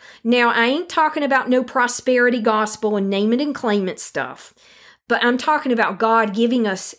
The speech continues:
good things in our lives because he wants to and because of God's abounding grace. That, that is the way he is.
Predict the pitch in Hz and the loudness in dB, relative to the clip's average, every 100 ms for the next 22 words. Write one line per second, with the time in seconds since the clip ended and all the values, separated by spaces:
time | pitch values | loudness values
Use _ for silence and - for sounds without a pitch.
0 | 190 - 214 220 220 226 - 214 220 214 | -12 0 4 4 2 -2 -2 0 0 -2
1 | - 185 185 185 202 190 170 175 202 208 | -2 0 0 0 2 2 0 -4 -10 -8
2 | 190 185 - 214 190 214 240 - 180 139 | -6 -6 -4 -4 -2 -2 -4 -10 -10 -12
3 | - - - - 220 226 220 220 220 214 | -14 -20 -14 0 2 2 0 2 2 0
4 | 202 202 190 202 202 196 - - _ _ | 0 0 2 2 2 -2 -10 -20 _ _
5 | 208 170 - 196 208 214 208 190 175 170 | -4 -2 0 2 4 2 2 0 -4 -8
6 | 165 _ _ - 165 170 165 - - - | -12 _ _ -14 -6 -2 -2 -4 -8 -8
7 | - _ _ _ _ _ - 190 202 175 | -10 _ _ _ _ _ -10 -2 -2 2
8 | 208 202 190 - 180 175 170 160 - - | 2 2 0 -2 -2 -2 -4 -10 -12 -12
9 | - | -16